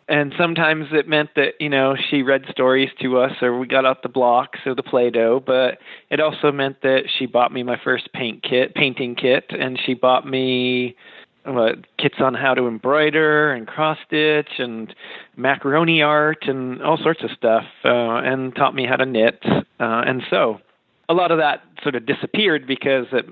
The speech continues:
my family home, we didn't have access to a lot of that, but my,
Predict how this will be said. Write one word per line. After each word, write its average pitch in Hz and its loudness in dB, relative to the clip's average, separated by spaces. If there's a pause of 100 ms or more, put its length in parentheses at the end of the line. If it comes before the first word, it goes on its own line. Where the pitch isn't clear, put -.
my 117 -6 (180)
family 139 0
home, 113 -2
we 120 -2
didn't 120 -4
have 117 0
access 127 0 (100)
to 123 -4
a 113 -2
lot 117 2
of 104 -4
that, 120 0
but 113 0
my, 113 -2